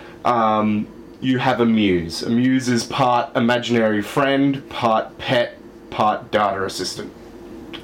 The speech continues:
part personal assistant. So, like, they manage your finances and things like that.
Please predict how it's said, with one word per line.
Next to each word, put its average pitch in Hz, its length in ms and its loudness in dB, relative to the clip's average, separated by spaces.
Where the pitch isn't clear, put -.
part 117 280 4
personal 101 320 4
assistant. 98 440 -4
So, 123 360 0
like, 110 200 2
they 117 140 2
manage 110 320 2
your 107 100 0
finances 98 600 -2
and 92 120 -4
things 92 160 -2
like 92 140 0
that. 127 300 2